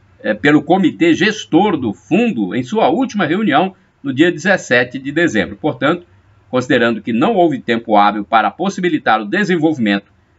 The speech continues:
das linhas de crédito e, consequentemente, para que o mercado se organize por meio de seus arranjos e planejamento de negócios,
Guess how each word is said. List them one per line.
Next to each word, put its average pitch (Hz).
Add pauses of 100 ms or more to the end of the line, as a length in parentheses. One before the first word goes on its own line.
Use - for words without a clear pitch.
das 123
linhas 160
de 135
crédito 127 (880)
e, 131
consequentemente, 147
para 123
que 131
o 131
mercado 147
se -
organize 139
por 107
meio 131
de 101
seus 120 (180)
arranjos 131
e 110
planejamento 123
de 104
negócios, 180